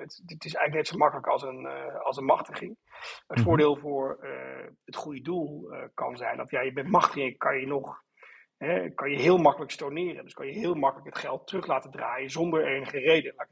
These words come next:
Speaker 1: het zo zeggen.
Speaker 2: Ja.
Speaker 1: Dat kan met een kaartbetaling gelukkig ook. Eh, het enige is, dan moet je wel een goede reden hebben. Dus als een product niet geleverd wordt bijvoorbeeld, hè, dan kan je, dan kan je hem, eh, dan kan je de betaling kan je betwisten. Ehm,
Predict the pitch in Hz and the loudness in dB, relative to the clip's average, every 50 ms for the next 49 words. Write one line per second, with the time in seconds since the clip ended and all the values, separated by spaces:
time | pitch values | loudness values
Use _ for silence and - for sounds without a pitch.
0 | _ - - - - - - - _ _ _ _ _ _ _ - - - - - | _ -10 -8 -8 -8 -8 -12 -18 _ _ _ _ _ _ _ -20 -18 -14 -6 2
1 | - 127 104 87 104 208 196 180 175 156 - 220 190 196 185 180 - 196 165 160 | 4 4 4 6 8 8 8 10 8 6 6 6 6 6 4 2 0 0 2 2
2 | 147 139 - - 151 143 147 - - - - - 151 - - - - _ _ _ | 0 -2 -4 -6 -6 -6 -8 -10 -14 -14 -10 -8 -8 -8 -8 -10 -16 _ _ _
3 | _ _ _ - 147 143 135 135 139 139 - - 180 190 190 170 - 147 135 139 | _ _ _ -12 -10 -10 -8 -10 -10 -10 -4 -2 -2 -2 -2 -4 -6 -8 -8 -10
4 | - - 156 165 170 - - 180 180 175 156 - - 143 131 131 147 165 175 165 | -10 -10 -10 -8 -8 -4 2 2 2 2 2 -4 -6 -8 -10 -2 0 0 0 0
5 | 143 123 120 131 131 139 139 - - 131 - - 131 131 - - 135 131 135 - | -2 -4 -6 -8 -10 -10 -8 -4 -4 -4 -4 -6 -12 -8 -4 -4 -2 -2 -2 -2
6 | 165 143 - - 135 135 143 151 147 160 151 147 143 139 139 127 120 139 - - | 0 0 4 6 8 10 10 8 8 6 4 4 4 4 2 -2 -2 -4 -6 -6
7 | - - - _ _ _ _ - - - - _ _ - 117 135 160 160 143 135 | -8 -14 -16 _ _ _ _ -20 -20 -20 -20 _ _ 2 4 6 8 8 8 8
8 | - 127 117 123 131 127 123 123 123 135 143 139 139 127 123 - 131 139 139 135 | 8 6 6 6 2 0 -2 -2 -4 -4 0 4 4 4 6 6 6 6 6 4
9 | 139 135 139 135 139 139 139 139 139 139 139 139 - 139 139 139 135 135 135 139 | 0 -4 -2 -2 -2 -2 -2 -2 -2 -4 -6 -4 0 0 0 0 0 -4 -8 -10
10 | 139 - - 131 127 131 131 135 131 131 131 131 127 135 - - 185 180 165 - | -8 -2 0 2 2 2 -2 -4 -6 -6 -6 -6 -8 -12 -12 -4 -4 -4 -4 -6
11 | - - _ _ _ - - - - _ _ - - 135 135 131 123 | -12 -16 _ _ _ -20 -20 -20 -20 _ _ -4 -2 0 0 0 0